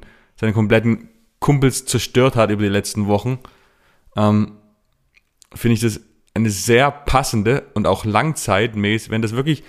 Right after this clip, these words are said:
so durchdacht ist, wie ich's hoffe, ist es eine Langzeitauswirkung, die man von W W E selten kennt und, ähm, was auch richtig, richtig grandios wär.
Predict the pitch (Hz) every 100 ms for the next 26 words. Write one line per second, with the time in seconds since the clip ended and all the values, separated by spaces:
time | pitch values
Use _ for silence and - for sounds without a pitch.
0 | - - 135 147 117 - 135 - 117 117
1 | 113 - 156 - 127 147 _ _ _ _
2 | _ _ _ _ - 110 107 - - 107
3 | 107 - - _ _ _ 104 101 170 -
4 | 107 104 101 104 113 113 107 107 104 -
5 | - - 107 101 110 104 104 101 110 120
6 | 131 135 - - _ _ _ _ - 110
7 | 107 - 101 101 95 - _ _ _ _
8 | _ _ _ _ _ _ _ - 107 101
9 | 107 123 - 107 117 110 - 101 95 107
10 | 123 104 87